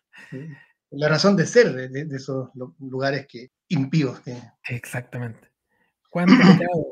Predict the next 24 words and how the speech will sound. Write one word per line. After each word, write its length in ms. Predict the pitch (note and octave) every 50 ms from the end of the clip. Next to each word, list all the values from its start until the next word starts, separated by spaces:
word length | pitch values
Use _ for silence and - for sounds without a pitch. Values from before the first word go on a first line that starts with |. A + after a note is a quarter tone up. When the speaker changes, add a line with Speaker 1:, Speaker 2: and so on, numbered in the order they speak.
| -
Speaker 1:
cuánto 320 | - F3 F3+ F#3+ F3+ F3+ F3
pecado 420 | F3 E3 F3+ F#3 F#3+ F#3 F3+ E3+
hay 200 | F3 E3+ E3 D#3+
en, 260 | D#3+ D#3 D3 D3 D3
en, 140 | C#3 C3+ C#3+
en 100 | D3 C#3+
los 160 | D3 D3 C3+
moteles? 540 | C#3+ D3+ C3+ C3 C3 B2 A#2 A2+ - - _ _ _ _ - - - _ _ _ _ - -
Hay 140 | - - D#3
otro 120 | F#3 G#3
capítulo 360 | G3 F#3 E3+ F#3 F3+ G#3 G3+
Speaker 2:
Sí. 40 | G3
Speaker 1:
que 40 | F3+
a 40 | E3+
mí 100 | F3+ F#3+
me 80 | F#3 F3+
gusta 240 | E3 F#3 F3+ - F3+
mucho 340 | E3 E3+ F#3 F#3+ F#3 G3 F3
de 80 | E3+ E3+
este 140 | F3 -
libro, 640 | E3 E3 F3 F3+ F3 E3+ E3+ E3+ E3+ E3 E3 E3 D#3+
Sergio, 460 | - F3 D#3 D#3+ - - G3 G3+ G3 - -
Corazón 380 | - D3+ C#3 C#3 - - F3 E3+
Partido, 540 | - D3 C3+ - - B2+ A2+ A2 G#2+ -